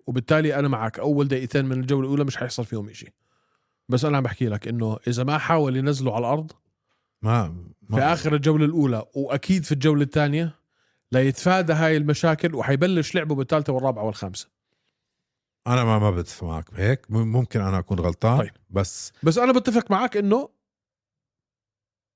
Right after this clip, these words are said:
Speaker 1: على الأغلب فولكانوفسكي حيفوز.
Speaker 2: آه.
Speaker 1: وأنا بدي إياه يفوز.
Speaker 2: فولكانوفسكي حيفوز.
Speaker 1: ليش بدي إياه يفوز؟
Speaker 2: ليش بدك فولكانوفسكي يفوز؟ عشان
Speaker 1: آه.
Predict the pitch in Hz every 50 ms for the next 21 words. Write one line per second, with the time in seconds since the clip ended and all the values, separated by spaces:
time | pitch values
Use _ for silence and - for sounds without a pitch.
0 | _ _ _ _ _ _ _ _ _ _ _ _ _ - 143 156 170 180 175 170
1 | 160 156 147 139 147 139 - 139 135 127 - - 117 101 104 - - - - -
2 | - _ _ _ _ _ _ - 90 87 - - - 160 185 175 165 160 160 135
3 | 131 131 117 101 104 104 101 113 120 117 - - 117 107 - - - - - -
4 | - - - - - 135 156 190 190 - 160 151 139 139 123 113 110 101 - 104
5 | 101 101 - - - _ _ _ _ _ _ _ _ _ _ _ _ _ _ _
6 | _ _ _ _ _ _ _ _ _ _ _ _ _ _ _ _ _ _ _ _
7 | _ _ _ _ _ _ _ _ _ _ _ _ _ _ 104 113 123 - - 123
8 | 110 107 104 98 87 101 104 95 - 107 110 107 - - - 104 92 - 123 131
9 | 127 110 87 - 107 101 104 92 - _